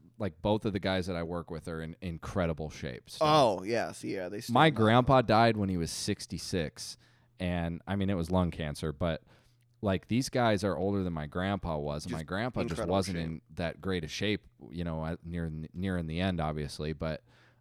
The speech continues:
Speaker 1: uh, these guys, I mean, they do just about as much work as I do.
Speaker 2: Yeah.
Speaker 1: And they're, I mean,
Speaker 2: In their sixties.
Speaker 1: they,
Speaker 2: It's
Speaker 1: they're in their
Speaker 2: incredible.
Speaker 1: seventies.
Speaker 2: Yeah.
Speaker 1: It's crazy.
Speaker 2: Dude, s-, were they, like, frontline, like, soldiers?
Speaker 1: I don't think so.
Speaker 2: Oh, okay.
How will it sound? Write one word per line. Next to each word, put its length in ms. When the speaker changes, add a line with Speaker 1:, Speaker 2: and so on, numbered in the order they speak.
Speaker 1:
uh, 240
these 220
guys, 540
I 100
mean, 180
they 140
do 180
just 280
about 280
as 100
much 240
work 200
as 100
I 160
do. 300
Speaker 2:
Yeah. 180
Speaker 1:
And 200
they're, 280
I 100
mean, 320
Speaker 2:
In 120
their 120
sixties. 520
Speaker 1:
they, 60
Speaker 2:
It's 220
Speaker 1:
they're 220
in 80
their 100
Speaker 2:
incredible. 240
Speaker 1:
seventies. 600
Speaker 2:
Yeah. 200
Speaker 1:
It's 180
crazy. 500
Speaker 2:
Dude, 280
s-, 120
were 140
they, 120
like, 240
frontline, 600
like, 200
soldiers? 640
Speaker 1:
I 100
don't 160
think 220
so. 160
Speaker 2:
Oh, 140
okay. 220